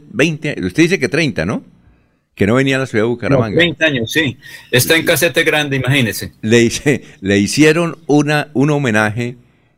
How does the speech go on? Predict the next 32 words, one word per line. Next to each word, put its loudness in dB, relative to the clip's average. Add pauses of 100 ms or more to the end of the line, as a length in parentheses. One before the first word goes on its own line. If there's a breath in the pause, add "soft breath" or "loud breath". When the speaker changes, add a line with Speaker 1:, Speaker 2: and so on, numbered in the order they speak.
(140 soft breath)
Speaker 1:
en 2
la 0
casa 0
El -2
Solar, 0 (120)
ahí -6
en -2
la -4
calle -2
treinta -4
y -8
cuatro -2
con -6
carrera -2
octava, -2 (180)
don -6
Alfredito -4
Ortiz. -6 (880 soft breath)
Y 2
regresó 0
a -2
Suiza. -4 (760)
Su 0
hijo 2
vive 0
aquí -6
en -4
Bucaramanga, -4
por -14
ahí -2
nos -2
escucha, -8